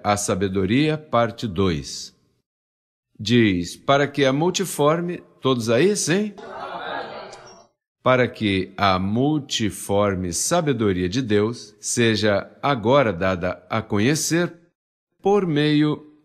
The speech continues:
da igreja aos principados e potestades, não no céu, senão nos lugares do céu, lugares celestiais."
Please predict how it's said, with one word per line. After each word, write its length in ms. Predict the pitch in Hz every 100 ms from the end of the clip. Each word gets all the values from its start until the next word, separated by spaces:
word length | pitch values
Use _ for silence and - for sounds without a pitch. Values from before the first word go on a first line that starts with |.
| _ _ _
da 280 | - 98 117
igreja 720 | 127 139 120 110 107 120 117 - _ _ _ _
aos 340 | 104 104 104 -
principados 1000 | - 190 196 185 - 127 113 104 101
e 40 | 104
potestades, 1040 | - 110 131 127 - 131 110 90 - - _ -
não 540 | 110 143 202 208 196
no 260 | 170 180 180
céu, 440 | - 113 92 73
senão 580 | - 107 110 123 139 -
nos 300 | 120 120 104
lugares 720 | 123 127 98 143 175 170 135
do 180 | 98 175
céu, 400 | 165 - 95 78
lugares 500 | 87 92 107 113 107
celestiais." 920 | - 170 156 131 - 101 80 71 -